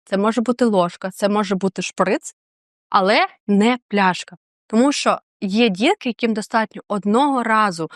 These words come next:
отримати пляшку і більше ніколи не повернутись до грудей. Щиро бажаю тобі уникати цих помилок, якомога швидше і довше е, забезпечити контакт шкіри до шкіри з малюком,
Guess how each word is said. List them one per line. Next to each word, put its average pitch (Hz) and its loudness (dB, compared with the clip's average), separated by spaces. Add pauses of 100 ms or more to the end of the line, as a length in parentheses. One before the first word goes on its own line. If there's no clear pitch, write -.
(120)
отримати 196 -4
пляшку 247 0
і 208 0
більше 214 2
ніколи 202 0
не 180 -6
повернутись 175 -10
до 156 -8
грудей. 156 -10 (500)
Щиро 254 2
бажаю 220 2
тобі 196 0
уникати 202 0
цих - -8
помилок, 175 -2
якомога 226 0
швидше 208 -2
і 214 -2
довше 202 0 (420)
е, 180 0
забезпечити 202 0
контакт 202 0
шкіри 208 -4
до 185 -4
шкіри 208 -2
з - -8
малюком, 196 2